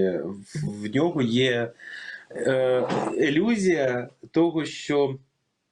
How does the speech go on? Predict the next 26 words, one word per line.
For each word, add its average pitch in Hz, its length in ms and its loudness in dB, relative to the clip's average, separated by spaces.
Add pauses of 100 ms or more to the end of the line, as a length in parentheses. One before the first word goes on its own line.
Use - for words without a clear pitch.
(1000)
навіть 127 680 -2
якщо 98 260 -4
ми 101 120 -4
підемо 101 440 -2
на 127 100 -4
поступки, - 720 -6
навіть 90 420 -4
якщо - 460 -4 (440)
буде 98 280 0
найгірше 117 680 -2
розгортання 95 680 -2
ситуації, 123 840 -4 (840)
е, 104 640 -2 (520)
він 139 300 0
потім 127 280 0
скаже, 135 400 0
що 117 320 -2 (220)
«а 117 80 0
я 156 120 2
казав, 160 500 -2 (360)
що - 200 -2
якщо 123 280 0
було 107 280 0
по-іншому, 120 760 0 (380)
вже 117 240 0
б 139 80 -6